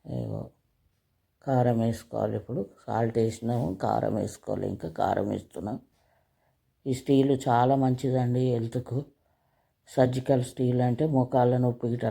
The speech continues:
రాదంట స్టీలు. చాలా ఆరోగ్యానికి, హెల్త్కు నూనె గిట్ట ఎక్కువ పట్టదు. పసుపు వేసినాము ఇప్పుడు ఒక స్పూను. ఆయిల్ ఎక్కువ పట్టదు. మంచి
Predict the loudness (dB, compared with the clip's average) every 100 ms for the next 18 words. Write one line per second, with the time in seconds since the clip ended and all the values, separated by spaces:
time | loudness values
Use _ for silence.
0 | 0 -2 -2 -4 -4 -6 -6 -4 -2 -2
1 | -4 -8 _ _ _ _ _ _ _ _
2 | 0 4 6 6 4 2 2 0 0 0
3 | 0 0 -2 -2 0 2 4 4 2 0
4 | 0 -2 -2 0 0 0 -4 -2 -4 -6
5 | _ _ _ _ _ _ _ 0 0 0
6 | 0 0 0 0 0 2 0 -4 -4 -10
7 | -6 -4 -4 -6 _ _ _ _ -20 -2
8 | 4 6 6 4 2 0 0 0 -2 -4
9 | -4 -2 -4 -4 -10 _ -18 -18 _ _
10 | -4 2 2